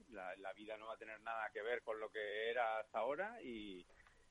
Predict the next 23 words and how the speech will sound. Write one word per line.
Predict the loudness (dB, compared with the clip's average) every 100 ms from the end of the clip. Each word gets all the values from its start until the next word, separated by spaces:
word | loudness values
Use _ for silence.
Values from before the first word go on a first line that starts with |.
| -14
y | -6 -2 0 0
no | -2
sé, | -2 0
no | 0
tiene | 2 0
sentido | 2 0 2 4
hacer | 4 4
nada, | 2 2
¿no? | -2 -2
Tuve | 2
ahí | 2
como | 0 -4
una | -4
crisis | -6 -10 -2
de | -2
fe. | 0 -4 -2
Al, | 4 6 6 4 4
al | 4 2
poco, | 4 2 4 2
muy | 2 -2 0
poco | 0 0
tiempo, | 0 0
afortunadamente, | 0 0 -4 -2 0 0 -4 0 -2